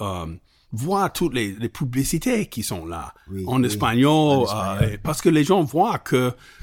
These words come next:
Speaker 1: ils, ils font un truc là pour l'assurance ou pour, et, et il y a beaucoup de gens qui vont voir ça, et un certain créneau, euh, de marché.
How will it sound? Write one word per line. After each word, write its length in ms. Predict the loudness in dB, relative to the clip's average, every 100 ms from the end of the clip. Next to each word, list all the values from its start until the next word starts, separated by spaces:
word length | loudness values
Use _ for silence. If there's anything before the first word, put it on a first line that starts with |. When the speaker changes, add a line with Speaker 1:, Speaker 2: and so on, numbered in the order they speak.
| -16 -16 -10
Speaker 1:
ils, 380 | -8 -4 -6 -4
ils 100 | -4
font 240 | 0 0 2
un 100 | 0
truc 360 | 2 -2 0 -4
là 260 | -2 -4
pour 260 | -6 -8 -6
l'assurance 840 | -6 -4 -2 -2 0 0 -2 -6
ou 260 | -6 -6 -8
pour, 440 | -8 -8 -4 -6 -4
et, 60 |
et 340 | -4 0 -2 -4 -16 _ -6
il 60 | -4
y 20 |
a 80 | 0
beaucoup 360 | 0 4 2
de 80 | 2
gens 260 | 2 0 0
qui 160 | -2
vont 340 | -2 -4 -6 -10
voir 360 | -8 -4 -2 -4
ça, 320 | -8 -12 -14 -12
et 80 | -10
un 80 |
certain 420 | -8 -6 -6 -6 -6
créneau, 800 | -4 -2 -2 -2 -2 -4 -10 -14
euh, 180 | -16 -18 -20
de 100 | -16
marché. 580 | -12 -10 -10 -10 -10